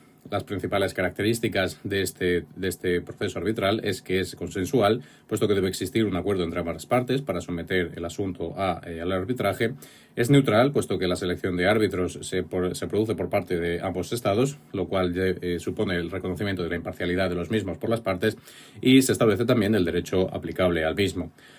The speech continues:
Por último, puede tratarse de un, eh, arbitraje ad hoc o de un arbitraje, eh, institucional. El marco jurídico que regula la solución po-, mediante el proceso de arbitraje viene establecido por el, los convenios de La Haya de mil ochocientos noventa y nueve y de mil novecientos siete,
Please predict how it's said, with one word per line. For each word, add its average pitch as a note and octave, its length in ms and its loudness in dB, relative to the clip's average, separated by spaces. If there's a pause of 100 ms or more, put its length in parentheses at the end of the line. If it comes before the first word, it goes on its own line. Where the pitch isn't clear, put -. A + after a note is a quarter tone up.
(140)
Por G#2 140 6
último, B2+ 360 8
puede A2 200 8
tratarse B2 560 2
de G#2+ 400 4
un, G2+ 340 0
eh, F2+ 160 -2
arbitraje F#2+ 560 -2
ad A#2+ 180 0
hoc A2+ 240 2
o C#3 120 2
de B2+ 80 4
un G#2+ 120 2 (120)
arbitraje, G2+ 640 0
eh, E2+ 360 -4
institucional. F2+ 800 -4 (500)
El G#2 100 2
marco A2 260 6
jurídico A#2+ 440 6
que F#2+ 80 4
regula F#2 520 6
la F2+ 200 2
solución F#2+ 580 2
po-, F2+ 240 0
mediante F2+ 320 0
el D#2+ 60 -4
proceso F#2 320 -2
de F2+ 80 0
arbitraje G2 500 0
viene F#2+ 220 2
establecido G2+ 520 2
por G2 240 2
el, E2+ 180 0
los F2+ 180 0
convenios F#2 400 0
de G#2+ 80 0
La G#2+ 140 6
Haya A#2 180 4
de G2+ 80 4
mil F2 160 2
ochocientos F2 440 -4
noventa E2 240 -4
y E2 40 0
nueve G2 320 4
y F2+ 40 4
de E2+ 80 2
mil E2+ 160 0
novecientos E2+ 460 -2
siete, F#2 300 0